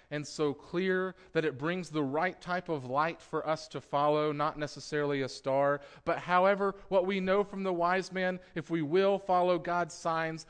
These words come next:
we will end up at the feet of Jesus. We will. The wise men followed. They said, "God, give us a sign." They followed. They showed up at the feet of Jesus,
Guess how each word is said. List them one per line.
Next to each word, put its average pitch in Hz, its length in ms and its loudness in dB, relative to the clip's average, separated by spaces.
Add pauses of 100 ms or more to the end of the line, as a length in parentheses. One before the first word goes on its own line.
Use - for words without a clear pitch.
(140)
we 147 160 0
will 180 480 2
end 175 280 -2
up 160 180 2
at - 80 -10
the 139 80 -6
feet 143 240 -8
of 127 100 -4
Jesus. 107 800 -12 (460)
We 180 180 -2
will. 165 600 0 (420)
The 156 80 2
wise 165 400 2
men 160 220 -4
followed. 151 560 2
They 135 100 0
said, 139 280 -4
"God, 151 280 0
give 156 140 -4
us 143 120 -8
a 139 60 -8
sign." 160 560 -2
They 127 120 -6
followed. 160 640 2
They 123 100 -2
showed 196 420 0
up 196 160 4
at 170 120 -2
the 170 80 -2
feet 180 180 -6
of 156 100 -4
Jesus, 120 720 -10